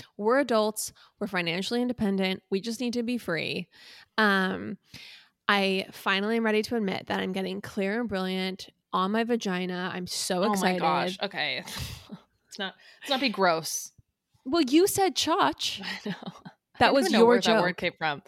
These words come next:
Speaker 1: that
Speaker 2: I
Speaker 1: I
Speaker 2: don't know how that
Speaker 1: doubled
Speaker 2: word
Speaker 1: down on.
Speaker 2: Yeah. You know,
Speaker 1: Okay,
Speaker 2: just
Speaker 1: anyway.
Speaker 2: hearing those words from you. It's
Speaker 1: I'm
Speaker 2: different.
Speaker 1: getting Clear and Brilliant on my face. I'm very excited, a little nervous, um, but I'm going today,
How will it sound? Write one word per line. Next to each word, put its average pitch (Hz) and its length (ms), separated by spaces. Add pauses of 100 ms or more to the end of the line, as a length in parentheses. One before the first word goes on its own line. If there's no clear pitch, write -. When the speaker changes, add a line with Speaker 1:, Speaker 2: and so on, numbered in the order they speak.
(300)
Speaker 1:
that 208 120
Speaker 2:
I 214 40
Speaker 1:
I 220 40
Speaker 2:
don't - 0
know 220 40
how 208 40
that 208 60
Speaker 1:
doubled 208 180
Speaker 2:
word 175 60
Speaker 1:
down 185 260
on. 185 320 (320)
Speaker 2:
Yeah. 185 300 (1040)
You 202 80
know, 180 80
Speaker 1:
Okay, 208 100
Speaker 2:
just 214 120
Speaker 1:
anyway. 196 140
Speaker 2:
hearing 180 140
those 170 160
words 156 200
from 156 200
you. 135 200
It's 160 80 (760)
Speaker 1:
I'm 226 120
Speaker 2:
different. 226 80
Speaker 1:
getting 226 320
Clear 247 240
and 240 80
Brilliant 196 460 (100)
on 202 240
my 226 160
face. 190 600 (480)
I'm 208 180
very 190 200
excited, 185 540 (100)
a 294 80
little 440 300
nervous, 190 640 (100)
um, 196 480 (140)
but 196 200
I'm 196 140
going 196 320
today, 180 560